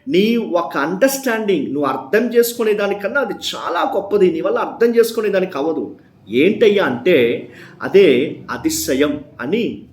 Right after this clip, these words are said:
రాయబడింది. ఆశ్చర్య కార్యాలు చేసే దేవుడు. మన ఊహింపులకి, మన ఆలోచనలకి, మనం అర్థం చేసుకోలేంటి అన్ని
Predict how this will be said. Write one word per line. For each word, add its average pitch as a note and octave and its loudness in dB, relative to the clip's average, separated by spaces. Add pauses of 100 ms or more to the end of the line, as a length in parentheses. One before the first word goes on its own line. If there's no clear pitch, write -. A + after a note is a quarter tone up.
రాయబడింది. A#2+ -4
ఆశ్చర్య B3 -2
కార్యాలు F3+ -2
చేసే D3 -2
దేవుడు. A#2+ -2 (720)
మన E3 2
ఊహింపులకి, A3+ 4
మన E3+ -2
ఆలోచనలకి, A3 0 (220)
మనం D3 -4
అర్థం A3+ 0
చేసుకోలేంటి A3 2
అన్ని A#3+ -4